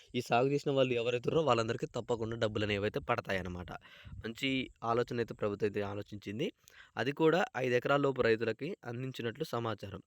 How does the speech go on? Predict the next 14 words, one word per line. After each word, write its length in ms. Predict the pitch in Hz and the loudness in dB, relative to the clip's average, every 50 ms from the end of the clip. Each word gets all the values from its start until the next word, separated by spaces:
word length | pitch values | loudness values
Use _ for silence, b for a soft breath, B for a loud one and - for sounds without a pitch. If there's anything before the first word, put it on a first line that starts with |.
| _ - | _ -6
అధికారులు 460 | 113 113 123 - 143 143 139 139 143 | -4 -4 0 2 2 2 4 2 2
ఇప్పటికే, 500 | 131 117 113 - 117 110 120 - 139 160 220 - b b b b b b - | 0 0 0 -2 -4 -6 -4 -2 -2 -2 -2 -2 b b b b b b -6
ఆ, 100 | 101 113 | -2 0
ఇక్కడ 220 | 117 - - 117 | 0 0 0 -2
చూడు 200 | 110 123 135 143 - | -2 -2 -2 -2 0
చాలా 260 | - 120 117 120 127 | 0 0 2 2 2
లేట్ 220 | 131 123 127 120 | 2 2 2 2
అయిందని 260 | 123 123 117 113 107 | 2 2 0 -2 -2
చెప్పేసి 320 | 110 107 - - 107 - 110 | -4 -4 -4 -6 -6 -4 -4
అయితే 140 | 101 - 120 | -6 -6 -4
సర్వే 360 | - - 113 110 110 117 117 | -2 -2 0 2 4 4 4
లెక్కలో 380 | 113 107 101 _ - 110 113 | 2 0 -2 _ -4 -4 -4
తెలుస్తున్నట్టు 520 | 117 - 113 107 110 - - 107 104 101 139 | -4 -4 -4 -6 -6 -8 -10 -10 -10 -10 -8
తెలుస్తుంది. 480 | - 131 117 110 - - - 101 98 | -8 -8 -8 -8 -8 -10 -12 -12 -12